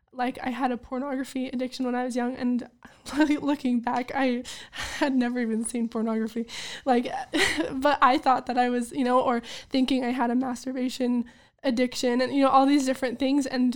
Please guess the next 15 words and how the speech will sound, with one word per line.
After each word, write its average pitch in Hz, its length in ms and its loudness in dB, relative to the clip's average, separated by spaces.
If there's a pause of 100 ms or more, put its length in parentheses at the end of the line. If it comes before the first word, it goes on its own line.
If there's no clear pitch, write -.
(120)
feeling 254 340 -2
so 247 160 -4
much 262 200 -4
shame, 262 440 -2
and 247 280 -2 (720)
being 262 220 2
able 262 220 0
to 294 120 -6
talk 262 300 0
with 269 100 -4
someone 262 280 -2
who 262 180 -2
was 247 300 -2
educated, 254 680 -4
who 254 360 -4